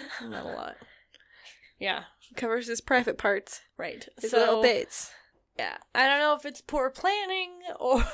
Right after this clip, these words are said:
Speaker 1: <laughs>
Speaker 2: They just really
Speaker 1: But
Speaker 2: hated this
Speaker 1: also, he got
Speaker 2: guy.
Speaker 1: struck by lightning, so.
Speaker 2: Oh my god.
Speaker 1: Yeah.
Speaker 2: Also, if somebody gets struck by lightning,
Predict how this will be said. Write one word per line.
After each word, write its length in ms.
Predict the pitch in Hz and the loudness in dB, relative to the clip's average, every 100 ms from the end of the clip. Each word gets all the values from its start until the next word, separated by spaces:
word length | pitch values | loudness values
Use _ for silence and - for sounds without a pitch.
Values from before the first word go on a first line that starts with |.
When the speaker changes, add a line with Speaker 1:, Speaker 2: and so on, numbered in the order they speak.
| 269 - | -4 -6
Speaker 1:
<laughs> 340 | - - - | -6 0 4
Speaker 2:
They 140 | 269 254 | 4 4
just 240 | 285 - | 4 4
really 320 | 262 247 247 | 4 4 8
Speaker 1:
But 160 | 247 311 | 10 12
Speaker 2:
hated 160 | 311 359 | 12 10
this 120 | 381 | 8
Speaker 1:
also, 140 | 370 | 6
he 100 | 254 | 6
got 120 | 262 339 | 8 8
Speaker 2:
guy. 100 | 269 | 6
Speaker 1:
struck 520 | 285 - 262 214 - | 0 -2 -2 -2 -2
by 140 | 175 | -4
lightning, 540 | 147 147 - 160 127 208 | -2 -4 -6 -10 -10 -10
so. 280 | - 226 - - - - _ _ - - - - - - | -2 -2 -2 -16 -20 -20 _ _ -20 -20 -20 -20 -14 -8
Speaker 2:
Oh 480 | 226 233 247 269 294 247 | -4 -2 -4 -4 -8 -10
my 220 | 247 233 | -10 -10
god. 580 | 220 233 226 233 226 220 | -10 -10 -8 -6 -2 -2
Speaker 1:
Yeah. 220 | - - - | -2 -6 -4
Speaker 2:
Also, 400 | 262 311 - 359 | 0 0 2 4
if 140 | 285 294 | 4 4
somebody 280 | 311 339 359 | 0 -2 -2
gets 160 | 294 | -4
struck 280 | - 233 226 | 0 0 2
by 140 | 226 | 2
lightning, 540 | 202 185 185 175 180 | 2 0 -4 -6 -8